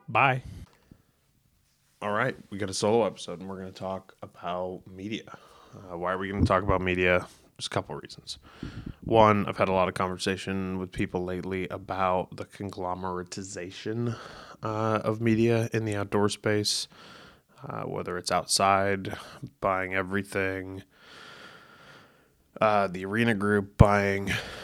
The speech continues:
Powder and Bike Mag and Surf. Uh, there, there's a lot, right? Like, everything is kinda mixed in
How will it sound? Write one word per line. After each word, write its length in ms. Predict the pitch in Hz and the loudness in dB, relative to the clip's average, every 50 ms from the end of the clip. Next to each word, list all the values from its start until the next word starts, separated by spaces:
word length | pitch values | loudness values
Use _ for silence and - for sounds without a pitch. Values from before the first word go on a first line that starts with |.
| - - - | -16 -12 -8
Powder 640 | - - 117 110 107 107 104 101 101 101 98 98 95 - - - - - - | -4 0 4 4 6 6 6 6 6 6 4 2 -2 -4 -8 -12 -12 -14 -14
and 280 | 113 104 95 95 92 | -12 -12 -12 -10 -4
Bike 280 | - 107 107 107 104 98 | 0 0 0 0 0 -2
Mag 640 | 104 101 98 98 98 98 98 98 95 95 87 - - - - | -2 -2 0 0 0 0 0 0 -2 -2 -4 -8 -10 -10 -12
and 240 | - - - - - | -12 -14 -10 -8 -6
Surf. 640 | - - 117 113 107 104 101 98 - - - - - - - - - 190 160 - | -4 0 2 2 2 2 0 -2 -4 -10 -12 -12 -12 -12 -14 -14 -14 -16 -14 -10
Uh, 380 | - - 104 98 98 95 92 90 - _ _ _ _ _ _ _ _ _ _ _ _ _ _ - - _ | -8 -6 -6 -4 -4 -6 -6 -8 -12 _ _ _ _ _ _ _ _ _ _ _ _ _ _ -20 -8 _
there, 300 | - 123 123 120 - - - - _ - | 2 2 2 2 0 -2 -8 -16 _ -2
there's 460 | - 113 110 110 110 107 104 104 107 | 2 4 4 4 2 2 -2 -2 -2
a 80 | 104 | 0
lot, 400 | 104 104 110 139 135 120 - - - - - - - - | 0 2 0 0 -2 -4 -8 -12 -16 -18 -18 -20 -16 -10
right? 320 | 107 101 101 104 104 - | -6 -4 -4 -2 -4 -4
Like, 240 | - 101 98 - - | -4 -6 -6 -6 -6
everything 460 | 110 107 101 104 107 104 - 113 107 | -6 -4 -4 -4 -6 -4 -4 -4 -4
is 140 | 107 104 - | -4 -6 -6
kinda 260 | - - 107 104 104 | -4 -2 0 0 0
mixed 400 | 101 101 98 101 101 - - - | -2 -4 -6 -6 -6 -8 -8 -2
in 320 | - 101 104 104 101 101 | 0 0 2 2 0 -2